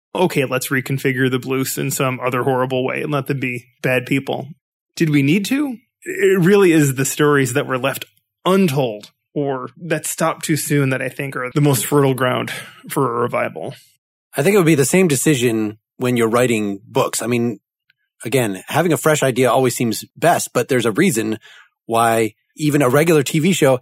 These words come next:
Speaker 2: has more than one episode. Like, if you're gonna insist on purely self-contained stories, then either everything should be like The Twilight Zone or just make movies and don't ever sequelize anything. So if you're okay with the idea of a story continuing,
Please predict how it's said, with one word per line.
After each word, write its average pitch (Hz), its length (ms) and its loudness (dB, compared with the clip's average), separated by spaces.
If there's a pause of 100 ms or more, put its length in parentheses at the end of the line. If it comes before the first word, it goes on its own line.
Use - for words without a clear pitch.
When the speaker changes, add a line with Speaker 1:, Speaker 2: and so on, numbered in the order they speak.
(120)
Speaker 2:
has 151 300 2
more 160 200 4
than 151 140 2
one 151 140 4
episode. 107 460 -2 (260)
Like, 110 180 -4
if 131 120 0
you're 135 100 2
gonna 165 180 2
insist 147 380 0
on 123 260 0 (280)
purely 165 360 2
self-contained 139 640 0
stories, 123 540 2 (260)
then 117 120 -2
either 127 200 2
everything 160 300 2
should 135 140 -4
be 135 100 4
like 127 160 0
The 127 80 -2
Twilight 160 380 2
Zone 113 260 -2 (260)
or 156 80 4
just - 240 2
make 175 220 2
movies 135 540 0 (680)
and 120 140 -2
don't 165 180 2
ever 160 240 2
sequelize 143 640 2
anything. 104 580 0 (540)
So 135 340 2
if 131 160 0
you're 143 260 4
okay 196 420 2
with 143 180 2
the 135 100 2
idea 117 360 2
of 120 180 2
a 120 60 2
story 131 340 0
continuing, 113 840 -2